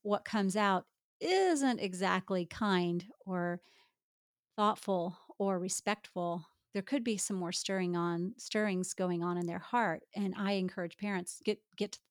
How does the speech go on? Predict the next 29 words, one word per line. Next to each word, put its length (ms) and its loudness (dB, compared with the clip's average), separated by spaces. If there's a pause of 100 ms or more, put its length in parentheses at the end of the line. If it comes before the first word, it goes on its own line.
(160)
get 140 -2
to 80 -2
the 60 0
heart 180 2
of 60 0
the 60 0
matter, 300 -2
find 300 2
out 120 -2
what's 180 0
going 320 -2
on, 360 -2 (160)
and 180 0
ask 320 0
them. 180 -4 (500)
If 160 -2
you 220 2
ask 400 2
them, 300 -6 (520)
kinda 200 4
going 160 4
back 180 2
to 80 0
that 180 -2
statement 500 -2
you 120 2
made 200 4
about 220 -2
listening, 460 2